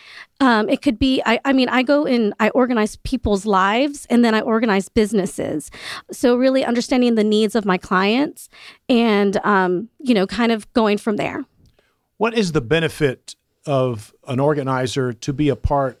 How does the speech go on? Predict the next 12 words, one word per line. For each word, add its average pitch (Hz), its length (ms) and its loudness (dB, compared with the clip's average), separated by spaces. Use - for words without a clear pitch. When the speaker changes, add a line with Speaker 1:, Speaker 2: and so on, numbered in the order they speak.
Speaker 2:
of 131 100 -4
a 131 80 -2
national 131 500 -2
organization? 117 720 -4
Tell 277 160 0
us - 100 0
a - 40 -4
little 180 120 0
bit 156 80 0
about 131 220 -2
napo 143 440 0
and 117 100 -4